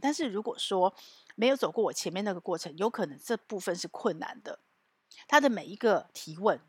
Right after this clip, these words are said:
虽然提问很简单哦，就是“真的吗？”“我确定是真的吗？”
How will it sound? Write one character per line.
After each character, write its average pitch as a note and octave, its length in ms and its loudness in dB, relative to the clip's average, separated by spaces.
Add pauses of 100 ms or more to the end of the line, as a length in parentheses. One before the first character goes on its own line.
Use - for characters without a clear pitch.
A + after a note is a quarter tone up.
(140)
虽 - 160 -4
然 C#4+ 120 4
提 A3+ 140 -4
问 C4+ 140 8
很 A3 120 0
简 E3+ 180 -2
单 F3+ 220 2
哦， F3+ 80 -4
就 A3+ 100 -10
是 G#3+ 220 -10
“真 G#3 200 2
的 G#3 120 -2
吗 D3+ 320 -4 (420)
？”“我 F3+ 100 -2
确 C4 200 2
定 A#3 120 2
是 A3 140 -4
真 G3 220 0
的 F3+ 80 -2
吗？” D#3+ 260 -8